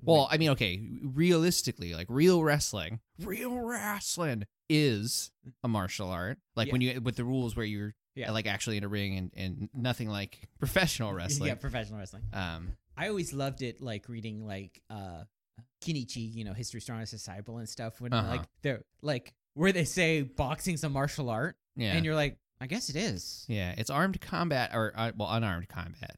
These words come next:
Speaker 1: I
Speaker 2: It's
Speaker 1: guess.
Speaker 2: unarmed, it's unarmed combat.
Speaker 1: Yeah.
Speaker 2: And you're just like,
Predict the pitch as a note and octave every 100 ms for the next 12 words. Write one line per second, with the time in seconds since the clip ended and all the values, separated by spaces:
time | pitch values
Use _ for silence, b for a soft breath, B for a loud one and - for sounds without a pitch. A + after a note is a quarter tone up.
0 | - - D3+ - F3+ G3 F3 - D3+ E3
1 | F#3 F3+ C#3 - C#3+ D3 G2 E2+ F2+ B2+
2 | F2 F#2 - - C3 C3 B2+ C#3+ A#2 -